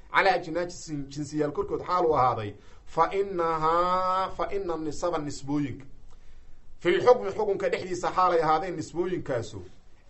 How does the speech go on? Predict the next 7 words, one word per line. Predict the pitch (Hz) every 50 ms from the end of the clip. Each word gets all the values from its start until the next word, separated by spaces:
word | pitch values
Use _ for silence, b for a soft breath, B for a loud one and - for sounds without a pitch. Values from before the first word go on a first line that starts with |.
| - - - - - - - - - - - -
cinda | 160 170 185 185 180 208 220 226
naasi | 214 214 220 220 214 196 - 196 196 190
dadka | 214 208 - - - -
agtoodana | 220 214 - - 196 190 180 180 175 175
ugu | - 175 175 170 165 165 160 - - -
xugun | - 269 294 208 240 220 - -
ah, | 147 131 117 -